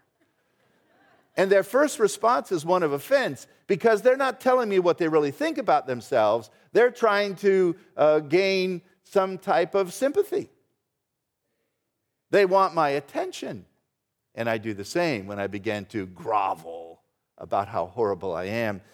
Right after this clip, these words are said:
We're not to take a demeaning view of ourselves, but a true view. Take a true view of yourself. It's not low self-esteem. It's a biblical self-image.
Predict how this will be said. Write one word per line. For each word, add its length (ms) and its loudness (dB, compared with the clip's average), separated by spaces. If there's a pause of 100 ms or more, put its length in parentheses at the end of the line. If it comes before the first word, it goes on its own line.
(180)
We're 140 2
not 280 -2
to 100 0
take 340 0
a 140 0
demeaning 520 -2
view 220 2
of 80 0
ourselves, 560 2
but 180 0
a 100 4
true 540 2
view. 480 -2 (960)
Take 220 0
a 60 -4
true 540 2
view 300 2
of 140 0
yourself. 540 -2 (260)
It's 220 -2
not 280 0
low 600 2
self-esteem. 1500 0 (280)
It's 260 2
a 160 4
biblical 1040 0 (140)
self-image. 960 0